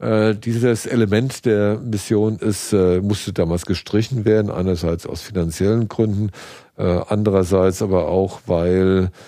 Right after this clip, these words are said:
äh, eine Missionsanalyse ergeben hat, äh, dass man, um auf dem Merkur zu landen, so viel Treibstoff mitnehmen, äh, muss, dass in dem Budget, was dann in der Mission damals sozusagen zur Verfügung gestellt worden war, an Masse und, und Energie, was man hatte,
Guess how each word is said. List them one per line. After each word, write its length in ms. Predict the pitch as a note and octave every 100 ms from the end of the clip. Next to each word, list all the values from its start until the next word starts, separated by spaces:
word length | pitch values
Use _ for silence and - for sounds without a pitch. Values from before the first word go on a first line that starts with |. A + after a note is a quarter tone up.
| - _
äh, 80 | -
eine 260 | F#2+ G2
Missionsanalyse 800 | F#2 E2 G#2+ A2 A#2+ G2 G2+ G2 G2+
ergeben 580 | F2 F2+ F#2 A2 G2+
hat, 300 | G2+ G#2 -
äh, 180 | F2 F#2+
dass 340 | F#2 F#2 - -
man, 380 | F#2+ F#2 F#2+ F2 - -
um 200 | B2+ B2
auf 140 | A2 -
dem 160 | G2+
Merkur 360 | F2+ F#2 F#2+ G2
zu 140 | -
landen, 240 | F#2 F2 F#2
so 100 | G2
viel 140 | A#2+
Treibstoff 600 | A2 D#2+ F#2+ - F2+ -
mitnehmen, 640 | - - C#2+ D2+ D#2+ E2 E2 - - - _ _
äh, 380 | - F#2 F2 E2+ D2+
muss, 440 | E2 G2 C3+ - - -
dass 220 | F#2+ G2
in 280 | - A#2+ A2
dem 300 | A2 G2 F#2
Budget, 640 | - G#2 - B2 E3+ D#3+ F2+
was 360 | F#2 - - -
dann 220 | F2+ G2 F2
in 180 | - G#2
der 140 | F#2
Mission 360 | F2 E2+ G#2 F#2+
damals 480 | F2 D#2+ E2 E2 -
sozusagen 380 | F2 - E2
zur 180 | D#2 -
Verfügung 340 | C#2+ - D#3 A#2+
gestellt 480 | F2 - F2 E2+
worden 300 | - D#2 D#2
war, 360 | D#2+ F2+ G2 D#2
an 180 | D#2+ D#2
Masse 320 | F2 G#2 G#2+
und, 320 | - E2 E2
und 200 | - D#2
Energie, 420 | B1 D2 D2 G#2+
was 80 | G2
man 120 | D#2+
hatte, 220 | D#2 -